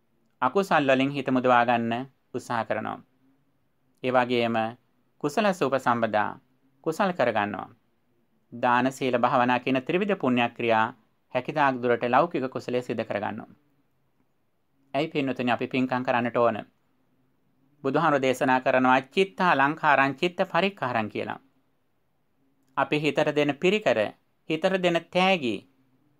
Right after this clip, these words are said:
හිත අලංකාර කරන දේවල් පින කියලා කියන්නේ. දැන් බලන්න පින්වතුනි අපි හිත පිරිසිදුව කිසියම් කෙනෙකුට යමක් පරිත්‍යාග කරෝතින්, දන් දුන්නොතින්, බණක් ඇහුවොතින්,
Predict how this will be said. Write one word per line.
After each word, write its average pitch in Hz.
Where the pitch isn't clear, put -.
හිත 160
අලංකාර 160
කරන 139
දේවල් 127
පින 143
කියලා 117
කියන්නේ. 104
දැන් 147
බලන්න 147
පින්වතුනි 143
අපි 135
හිත 139
පිරිසිදුව 131
කිසියම් 165
කෙනෙකුට 156
යමක් 143
පරිත්‍යාග 147
කරෝතින්, 170
දන් 147
දුන්නොතින්, 165
බණක් 151
ඇහුවොතින්, 160